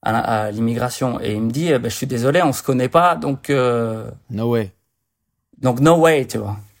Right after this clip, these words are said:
Speaker 1: Il me dit, « Je peux pas, je suis désolé, t'as l'air d'être un mec sympa, mais, euh, on se connaît
Speaker 2: Mm.
Speaker 1: pas, et cetera. » Donc du coup,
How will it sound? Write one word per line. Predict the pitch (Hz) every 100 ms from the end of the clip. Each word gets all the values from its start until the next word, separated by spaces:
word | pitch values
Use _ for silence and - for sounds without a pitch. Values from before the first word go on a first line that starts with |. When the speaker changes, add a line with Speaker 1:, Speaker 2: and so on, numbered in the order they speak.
| _ _ _ _ -
Speaker 1:
Il | 110
me |
dit, « | 123
Je | -
peux | 147
pas, | 143 151 123 127
je |
suis | - 135
désolé, | 120 120 139 151
t'as | 127
l'air | 123
d'être | 120 120
un | 117
mec | 120 120
sympa, | - 113 135 135
mais, | 120 107
euh, | 104 101 98
on |
se | 104
connaît | - 113
Speaker 2:
Mm. | 113
Speaker 1:
pas, | 110 -
et |
cetera. » | - - - _ _
Donc | - 123
du | 113
coup, | 117 139 -